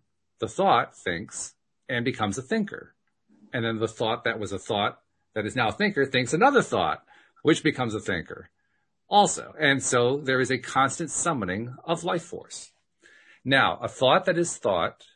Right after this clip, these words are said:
longer becomes thought form. A thought that is thought upon by many becomes thought form. A thought that is thought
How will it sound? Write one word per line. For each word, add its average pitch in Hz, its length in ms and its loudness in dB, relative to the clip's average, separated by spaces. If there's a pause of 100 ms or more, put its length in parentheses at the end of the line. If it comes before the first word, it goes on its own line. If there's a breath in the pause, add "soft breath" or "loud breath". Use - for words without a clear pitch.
(460)
longer 127 840 2 (420)
becomes 117 460 -6
thought 98 380 -2
form. - 580 -8 (560)
A 104 60 -4
thought 101 320 0
that 101 100 0
is 95 160 -4
thought 110 260 0
upon 110 320 -2
by 107 180 2
many 135 560 -2 (240)
becomes 85 560 -8 (100)
thought 78 280 -6
form. 73 520 -14 (480 soft breath)
A 101 60 -4
thought 110 480 2
that 120 120 2
is 107 140 -2
thought 110 300 0